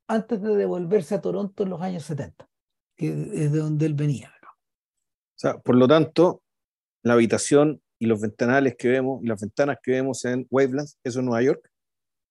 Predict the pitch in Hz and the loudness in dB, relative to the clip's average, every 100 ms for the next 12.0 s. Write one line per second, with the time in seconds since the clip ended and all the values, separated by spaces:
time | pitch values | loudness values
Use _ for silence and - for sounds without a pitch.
0 | _ _ _ _ _ 180 226 277 294 294 | _ _ _ _ _ _ -4 0 2 2
1 | 269 - 220 277 294 302 151 - 139 110 | 0 -2 -2 0 2 0 -2 -6 -10 -12
2 | - 160 160 208 233 185 208 214 190 240 | -8 -6 -6 -8 -8 -8 -6 -6 -6 -8
3 | 233 - 208 208 196 - _ _ 214 262 | -10 -4 -2 -2 -4 -14 _ _ 2 2
4 | 285 262 214 226 330 339 359 370 359 320 | 2 2 4 4 4 4 2 -2 -4 -2
5 | 349 330 202 160 202 202 180 139 - _ | 0 0 0 -4 -4 0 0 0 -6 _
6 | _ _ _ _ _ _ - 208 254 254 | _ _ _ _ _ _ -8 -2 0 0
7 | 247 247 254 247 226 226 226 - 220 185 | 0 -2 -2 0 0 0 -4 -6 -6 -6
8 | 196 175 214 208 226 247 240 233 247 240 | -6 -4 -4 -4 -4 -2 0 -2 -4 -10
9 | 247 - 240 - - 202 190 180 233 262 | -8 -4 -6 -6 -4 0 2 4 4 4
10 | 240 220 254 226 233 240 226 208 170 165 | 2 2 0 0 -2 -2 -4 -6 -8 -10
11 | 147 147 196 208 120 127 113 - - - | -6 -4 0 0 -2 -8 -14 -18 -20 -20